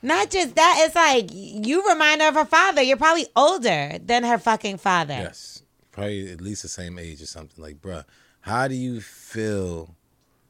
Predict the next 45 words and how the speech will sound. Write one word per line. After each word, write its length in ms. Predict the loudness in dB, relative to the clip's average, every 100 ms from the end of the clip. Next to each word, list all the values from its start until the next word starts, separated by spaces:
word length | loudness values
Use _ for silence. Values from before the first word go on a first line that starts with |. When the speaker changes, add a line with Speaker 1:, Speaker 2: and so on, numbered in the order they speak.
| _
Speaker 2:
I 100 | -4
think 260 | -2 -2 -4
d-, 140 | -6
dudes 300 | 0 0 0
is, 120 | 0
like, 140 | -2 0
meatless. 540 | -2 -4 -6 -8 -12 -16 _
You 100 | -10
know 60 | -6
what 40 | -6
I'm 60 |
saying? 320 | -4 -4 -4
It's 100 | -4
like 160 | -2 -2
a 60 | -4
certain 340 | -4 -4 -4
thing 260 | -6 -8 -6
is 160 | -6 -6
like, 240 | -6 -8 _ _ _
you 60 | -6
know, 140 | 0
somebody's 400 | 0 0 -2 -4
heartless, 400 | 0 0 0 -4 -4
how 140 | -4
they 100 | -4
feel 200 | -4 -6
when 100 | -6
you 80 | -6
heartless 440 | -6 -6 -8 -10 -10
is 120 | -12
just 140 | -14 -10
motherfucker 340 | -10 -10 -14
don't 120 | -14
give 100 | -12
a 60 | -14
fuck. 260 | -12 -14 -14 _ _ _
When 140 | -10 -4
you 100 | 0
meatless, 500 | 2 0 0 -4 -6
you 80 |
don't 240 | -10 -10 -10
give 180 | -10 -10
a 60 |
fuck. 340 | -12 -12 -12 -10
Like, 140 | -14